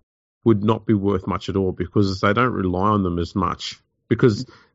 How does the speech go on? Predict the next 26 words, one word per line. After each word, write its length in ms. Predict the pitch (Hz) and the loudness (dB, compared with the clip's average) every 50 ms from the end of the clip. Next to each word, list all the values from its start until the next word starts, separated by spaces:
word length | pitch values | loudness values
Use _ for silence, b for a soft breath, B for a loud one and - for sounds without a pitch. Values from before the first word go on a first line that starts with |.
| b _ | b _
their 160 | 127 139 156 | 4 4 4
biggest 280 | 139 135 113 107 - - | 4 4 2 2 -2 -2
trouble 280 | - 120 101 92 95 | -2 -2 0 0 -2
is 100 | 95 92 | -4 -4
trying 200 | - - 110 101 | -2 -2 -2 0
to 40 | 95 | -2
make 240 | 92 92 90 92 - | -2 -4 -6 -6 -6
the 80 | - 95 | -6 -2
big 180 | 92 104 95 98 | -2 -2 -2 0
meters 280 | 98 95 90 90 82 | -2 -2 -2 -4 -4
up 140 | 90 - - | -6 -8 -6
through 180 | - - 98 82 | -6 -4 -4 -2
the 80 | 85 | -2
middle. 380 | 87 101 131 139 120 - - - b b b b b b | 0 2 2 2 2 0 -4 -12 b b b b b b
So 440 | - - - 107 101 95 95 92 90 - - _ _ _ _ _ _ _ _ _ _ _ _ _ _ _ _ _ - | -6 0 2 2 4 4 2 0 -2 -6 -12 _ _ _ _ _ _ _ _ _ _ _ _ _ _ _ _ _ -8
wingers 480 | 101 104 110 123 139 147 139 120 104 | -6 -2 2 2 4 6 6 4 4
are 60 | 104 | 0
something 280 | 101 - 110 98 95 95 | 0 -2 -2 -2 -2 -2
they're 120 | 95 95 | -2 -2
not 160 | 90 85 78 - | -4 -4 -6 -2
thinking 240 | - 127 120 127 | -2 0 2 2
about 180 | 110 95 92 90 | 2 2 0 -2
at 80 | 82 - | -2 -4
the 60 | 90 | -4
moment, 340 | 87 82 82 80 - - - | -4 -2 -4 -6 -10 -8 -4
whereas 300 | 101 95 92 92 - | -2 -2 -2 -2 -6